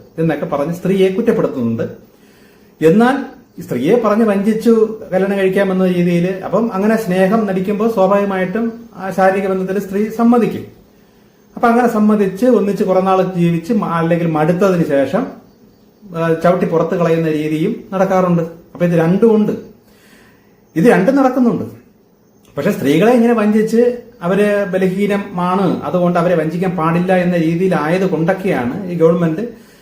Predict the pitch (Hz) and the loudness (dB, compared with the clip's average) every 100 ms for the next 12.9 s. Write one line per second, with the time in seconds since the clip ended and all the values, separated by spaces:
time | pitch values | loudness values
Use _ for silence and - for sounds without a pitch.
0 | - 175 196 190 175 180 170 170 170 165 | -8 -4 0 2 2 2 2 2 0 -2
1 | 160 170 156 143 175 - 156 185 185 175 | -2 0 0 0 -2 -4 -2 0 -2 -2
2 | 151 165 170 143 - 196 180 151 156 165 | -2 -2 -2 -4 -2 0 0 -2 -4 -4
3 | 196 - 233 220 170 127 110 98 143 170 | -4 0 0 2 -2 -2 -4 -6 -2 0
4 | 175 151 143 175 - - - - - - | 0 0 -2 -4 -6 -14 -20 -20 -20 -20
5 | _ 165 165 160 165 170 190 180 151 170 | _ -6 -2 0 2 2 2 2 0 0
6 | 156 165 233 - - - _ - 151 151 | 2 2 0 -6 -14 -20 _ -20 -12 -8
7 | 151 160 175 170 160 151 185 175 - 185 | -2 0 2 2 0 -2 -2 -4 -2 0
8 | 170 156 139 147 120 104 - - 143 - | 0 -2 -4 -2 -2 -4 -10 -10 -6 -2
9 | 165 143 135 185 226 - 160 - 170 151 | -2 -2 -4 -6 -10 -8 -8 -2 0 0
10 | 135 180 185 190 196 196 185 117 - - | -2 -4 -4 -2 0 0 0 -2 -8 -18
11 | _ _ _ _ - _ - 160 220 240 | _ _ _ _ -20 _ -4 2 4 6
12 | 247 240 170 180 214 269 131 135 | 6 4 2 -2 0 -2 -2 -4